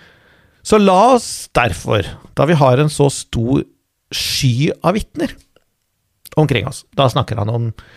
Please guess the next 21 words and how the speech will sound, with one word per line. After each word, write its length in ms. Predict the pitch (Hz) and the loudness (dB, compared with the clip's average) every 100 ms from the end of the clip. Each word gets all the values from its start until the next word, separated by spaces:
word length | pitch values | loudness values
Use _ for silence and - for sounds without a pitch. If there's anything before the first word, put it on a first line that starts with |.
| - - - | -20 -20 -10
om 120 | - | -6
de 140 | 113 101 | -4 -4
som 200 | 139 113 | -2 0
har 260 | 107 110 107 | 2 2 0
gått 480 | 107 - _ - | -6 -10 _ -18
foran 400 | - - 131 113 | -8 -4 -2 -2
oss 140 | 143 - 139 | -4 -4 -4
i 80 | 127 | -4
troen, 240 | 113 175 | -4 -2
det 120 | 127 | 0
er 20 | 104 | 2
jo 80 | |
det 80 | 104 | 0
han 80 | 107 | -2
har 80 | 113 | -6
snakket 240 | 110 - | -10 -12
om, 80 | - | -14
ikke 120 | - | -10
sant? 160 | - - | -8 -2
Hele, 380 | 139 104 104 107 107 107 107 - - - _ | -2 -2 -2 -2 0 -2 -4 -8 -20 -20 _
hele 400 | - - 98 110 | -2 -2 0 0